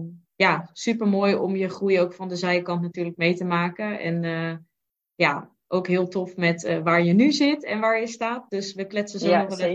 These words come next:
Speaker 1: eventjes, eh, een beetje bij. Maar ja, super bedankt voor je openheid en dat je hier was. En, eh, nou, wie weet, eh, een vervolg. Zou ik best leuk vinden. Dus, ehm,
Speaker 2: Ja.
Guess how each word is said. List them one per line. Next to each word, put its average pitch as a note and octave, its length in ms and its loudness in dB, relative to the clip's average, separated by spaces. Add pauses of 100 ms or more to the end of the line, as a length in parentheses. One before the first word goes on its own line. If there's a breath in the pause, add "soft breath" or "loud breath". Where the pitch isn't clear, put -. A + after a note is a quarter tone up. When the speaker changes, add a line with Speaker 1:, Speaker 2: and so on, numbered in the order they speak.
(140)
Speaker 1:
eventjes, - 220 -12
eh, F3 300 -2 (400 soft breath)
een F#3+ 120 -4
beetje F#3+ 300 0
bij. G#3+ 400 2
Maar G3 500 -2
ja, - 380 -2 (160)
super C#4+ 360 -4
bedankt G#3+ 460 0
voor F#3+ 100 -6
je F#3+ 100 -4
openheid F3+ 640 -4
en F3+ 160 -6
dat F3 200 -6
je F3+ 60 -16
hier F3 120 -8
was. F#3 360 -6
En, F3 300 -6
eh, E3+ 180 -4 (440 soft breath)
nou, F3 160 2
wie G3+ 160 8
weet, C#4 320 8
eh, A3 240 4
een G#3 100 2
vervolg. G#3 600 -8
Zou A3+ 180 2
ik A3 60 -2
best A3 200 4
leuk A3+ 240 4
vinden. F4 460 2 (460 soft breath)
Dus, A3 280 -6
ehm, G#3+ 220 4
Speaker 2:
Ja. A#3 500 6